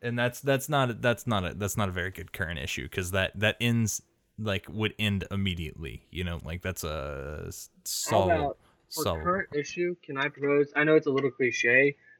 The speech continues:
Speaker 2: but it's always a classic, and it would give us substantial thing to work with.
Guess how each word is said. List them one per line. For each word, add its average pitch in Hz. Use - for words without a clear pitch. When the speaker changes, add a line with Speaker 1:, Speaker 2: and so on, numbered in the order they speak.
Speaker 2:
but 120
it's 123
always 139
a -
classic, 123
and 120
it 113
would 127
give 131
us 127
substantial 117
thing 120
to 113
work 117
with. 135